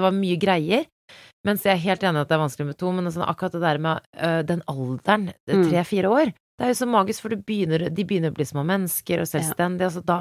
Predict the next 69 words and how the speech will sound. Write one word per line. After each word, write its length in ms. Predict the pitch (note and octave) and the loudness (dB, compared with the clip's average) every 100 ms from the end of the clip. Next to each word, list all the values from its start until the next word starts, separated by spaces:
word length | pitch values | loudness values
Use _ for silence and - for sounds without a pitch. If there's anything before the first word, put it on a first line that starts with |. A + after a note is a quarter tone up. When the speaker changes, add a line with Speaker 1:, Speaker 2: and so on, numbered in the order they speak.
| - | -4
Speaker 1:
f-, 300 | - - - - | -20 -20 -20 -10
ser 220 | - E3 D3 | -4 -2 -2
jeg 20 | |
virkelig 220 | D#3 D3 D#3+ | -2 -4 -4
at 80 | - | -4
sånn, 160 | - - - | -8 -12 -16
yes, 300 | - - - | -12 -12 -8
det 100 | E3 D3+ | -8 -4
her 180 | D#3+ | -2
blir 220 | E3 D3+ C#3+ | -2 -2 -2
jo, 120 | C#3 | -2
så 160 | - E3+ | -4 0
det 100 | G3+ | 2
var 120 | G3 | 4
virkelig, 240 | F3+ C#3+ D#3+ | 2 -2 2
det 100 | F3+ | 2
var 120 | F3 | 4
sånn, 180 | D#3 D3 _ _ - - _ | 2 -2 _ _ -20 -20 _
det, 140 | - A2+ | -8 0
vi 60 | F3 | 0
skulle 260 | - F3+ | 2 4
jo 60 | F3 E3+ | 4 4
egentlig 140 | E3 | 4
ha 220 | D#3+ D#3 D#3 | 4 6 4
vært 180 | C#3 | 0
i 40 | D#3 | -2
Spania 360 | - C#3+ C3 | 0 0 2
den 160 | A#2+ B2 | -2 -4
uken, 280 | B2+ F#3+ F#3 | -2 -2 0
men 320 | F3 E3 G2+ | 0 0 0
den 160 | D#3+ C#3+ | 0 0
uka 440 | C2+ D3 C3 - B2 | -2 -4 -4 -2 -2
vi 100 | C#3 | -2
fikk 240 | C#3+ - | -6 -2
da 120 | B2+ | -2
i 40 | B2 | 0
Trøndelag 600 | D3 B2 G#2 A2+ A#2 - | -2 -4 -2 -2 -2 -4
Speaker 2:
Det 80 | - | 0
Speaker 1:
alene, 280 | C#3+ B2+ | 4 4
Speaker 2:
skjønner 200 | A2 D#3 E3 | 4 2 4
Speaker 1:
det 40 | |
Speaker 2:
jeg. 60 | C#3+ | 4
Speaker 1:
var, 140 | C#3+ A2+ | 4 2
det 180 | A#3 | 0
var 120 | A3+ G#3 | 2 2
kanskje 360 | A3+ E3 - D3+ | 0 -2 -4 -4
liksom 260 | D3+ D3 C#3+ | -4 -2 -2
den 140 | C3 | 0
beste. 320 | D3 - - | -2 -4 -8
Selvfølgelig, 400 | - D#3+ D#3 B2 C3 | -6 -4 0 0 0
jeg 80 | B2 | 0
savnet 280 | D3+ B2+ A#2 | -2 -2 -2
jo 40 | |
Elsa, 300 | A2 B2 C#3+ | -2 -2 -4
det 100 | C#3+ | -2
var 160 | C3+ A#2 | 0 0
rart 300 | C#3+ B2 B2 | 2 2 0
å 60 | C#3+ | 0
være 180 | C3+ A#2+ | 0 0
en 80 | C3+ | -2
hel 300 | B2 C3 G#2+ | -4 -4 -4
uke 260 | F2 - C3 | -4 -6 -6
bort 180 | C3+ - | -8 -6
fra 180 | - | -4
Speaker 2:
Ja, 80 | E3 | 0
Speaker 1:
henne. 180 | F3 - | 0 0
Speaker 2:
det 120 | G3 | -2
skjønner 360 | - E3+ D#3 | -4 -4 -2
jeg. 100 | D#3 | -2